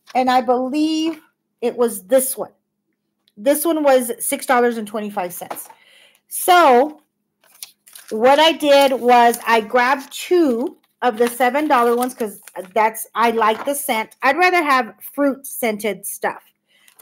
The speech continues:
I like this one. I like the coconut. I like things like that. I also like the fresh linen. So this is what it did. I grabbed two of the seven dollar ones.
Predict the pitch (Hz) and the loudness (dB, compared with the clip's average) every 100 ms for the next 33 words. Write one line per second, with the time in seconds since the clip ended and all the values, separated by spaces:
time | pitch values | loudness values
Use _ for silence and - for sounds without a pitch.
0 | _ 247 247 233 220 339 370 - 359 349 | _ 2 2 2 -2 -2 -2 0 2 2
1 | 330 226 240 240 240 220 - 311 311 311 | 2 0 2 0 -4 -8 -2 -2 0 0
2 | 311 302 285 - _ - 247 262 226 - | 2 2 2 -2 _ -2 0 2 -2 -6
3 | 233 220 202 202 196 226 285 359 349 311 | -8 -4 -6 -4 -2 2 2 2 0 0
4 | 262 240 - 220 208 - 190 160 151 _ | -2 -4 -6 -6 -6 -8 -10 -10 -16 _
5 | _ _ _ _ _ - - 269 311 339 | _ _ _ _ _ -10 -2 0 0 -2
6 | 381 381 339 339 240 208 208 302 _ _ | -2 0 0 0 -2 0 0 -6 _ _
7 | _ _ - _ _ _ _ _ _ _ | _ _ -20 _ _ _ _ _ _ _
8 | _ _ _ 220 214 254 277 294 339 330 | _ _ _ -4 2 2 2 2 2 2
9 | 330 349 359 294 311 311 262 240 240 247 | 2 0 2 0 2 2 4 4 2 0
10 | 277 - | -4 -10